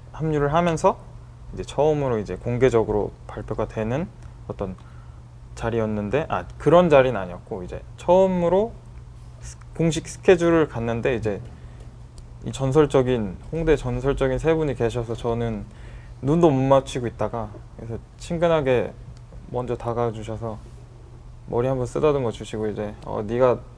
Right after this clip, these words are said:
오존이니? 열심히 해봐라." <laughs> 네, 그래서 지금 이렇게 이 자리까지 오게 됐는데,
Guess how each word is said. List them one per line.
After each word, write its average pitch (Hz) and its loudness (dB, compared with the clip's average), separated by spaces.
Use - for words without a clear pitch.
오존이니? 139 0
열심히 120 4
해봐라." 147 6
<laughs> - -2
네, 120 0
그래서 131 2
지금 135 -4
이렇게 117 -2
이 127 -6
자리까지 123 2
오게 110 2
됐는데, 107 -4